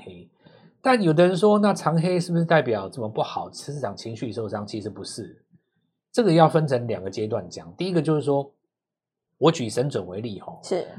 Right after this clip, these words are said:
Speaker 1: 你低档有买，不用多低档，只要你两个礼拜前买就行了。
Speaker 2: 是。
Speaker 1: 基本上你在礼拜三出，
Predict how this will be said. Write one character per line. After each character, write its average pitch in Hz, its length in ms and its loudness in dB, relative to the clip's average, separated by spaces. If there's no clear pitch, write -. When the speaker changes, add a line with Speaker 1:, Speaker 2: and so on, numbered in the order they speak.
Speaker 1:
你 147 140 -4
低 240 220 2
档 139 200 4
有 120 140 2
买， 117 180 -4
不 - 140 -6
用 139 160 0
多 113 160 -2
低 113 180 -8
档， 98 240 -12
只 - 140 -6
要 147 80 4
你 170 140 2
两 113 180 -2
个 101 80 -4
礼 98 140 -4
拜 127 160 0
前 101 180 -6
买 98 160 -10
就 110 140 -4
行 - 240 -14
了。 - 180 -20
Speaker 2:
是。 - 160 -10
Speaker 1:
基 202 160 -2
本 185 160 2
上 127 320 2
你 107 140 -8
在 139 140 2
礼 110 80 -4
拜 117 160 0
三 110 260 -4
出， 98 240 -10